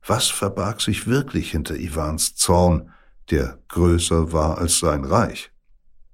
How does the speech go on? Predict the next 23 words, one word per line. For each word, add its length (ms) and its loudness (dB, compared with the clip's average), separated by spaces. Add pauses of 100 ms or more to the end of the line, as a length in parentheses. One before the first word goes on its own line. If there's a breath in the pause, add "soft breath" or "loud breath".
(320)
Die 80 0
beständigen 600 2
Arthritis-Schmerzen 1040 0
betäubte 480 0
er 140 2
mit 160 0
unmäßig 720 -2
viel 240 -4
Alkohol. 680 -6 (840 soft breath)
Zudem 420 6
verabreichten 760 2
ihm 140 2
seine 260 6
Leibärzte 720 2
Quecksilber, 760 2
Salben 540 4
und 320 -6
andere 480 -2
giftige 500 -4
Substanzen 680 0
gegen 240 -4
seine 300 -6
Qualen. 580 -4